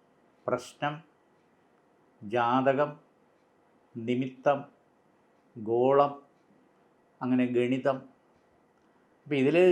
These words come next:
ഗണിതത്തിനെ അധിഷ്ഠിതമായിട്ട്, ചന്ദ്രനെ അധിഷ്ഠിതമായിട്ട് ഒക്കെ നിർവചിക്കപ്പെട്ടിട്ടുള്ള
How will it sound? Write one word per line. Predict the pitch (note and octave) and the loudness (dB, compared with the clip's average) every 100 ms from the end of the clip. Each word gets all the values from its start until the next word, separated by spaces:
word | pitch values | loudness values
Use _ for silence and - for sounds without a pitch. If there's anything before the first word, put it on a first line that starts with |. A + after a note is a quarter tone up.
| D#3+ | 4
ഗണിതത്തിനെ | C3+ C3+ C#3+ D#3 D#3 D3+ D#3+ D#3+ D#3 - _ _ C3 | 0 0 0 0 -2 -2 -2 -2 -4 -12 _ _ -2
അധിഷ്ഠിതമായിട്ട്, | C3+ C#3 - D3 C#3+ C#3 C#3 B2+ D3 D3 - _ _ _ _ _ _ _ _ _ _ _ _ _ _ _ _ | -2 -6 -6 -2 -2 -2 -6 -6 -8 -8 -18 _ _ _ _ _ _ _ _ _ _ _ _ _ _ _ _
ചന്ദ്രനെ | C3+ B2+ C3+ C#3+ D3+ D3+ D3 | 0 0 0 -2 -2 -2 -2
അധിഷ്ഠിതമായിട്ട് | C3 C3 - C#3+ B2+ A#2+ B2 - C3+ - _ _ _ _ - | -2 -4 -4 -2 -2 -4 -6 -8 -14 -16 _ _ _ _ -16
ഒക്കെ | - C#3+ - - _ _ _ _ _ C3 | -4 -4 -4 -12 _ _ _ _ _ -2
നിർവചിക്കപ്പെട്ടിട്ടുള്ള | C3+ C3+ C#3+ C#3 D3 D#3 B2 C#3 C3 C3+ | 2 2 0 -2 -4 -4 -4 -4 -2 -2